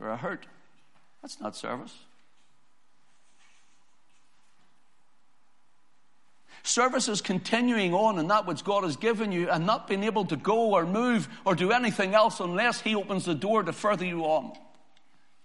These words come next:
That's service. In other words,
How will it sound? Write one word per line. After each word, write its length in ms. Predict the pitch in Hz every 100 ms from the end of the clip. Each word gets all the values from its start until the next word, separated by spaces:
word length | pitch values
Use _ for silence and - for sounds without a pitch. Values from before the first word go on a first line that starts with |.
| - - - - - - - - - -
That's 180 | - 220
service. 600 | - 233 202 - - - - - - - - - - - - -
In 100 | 196
other 160 | 262 233
words, 320 | 208 185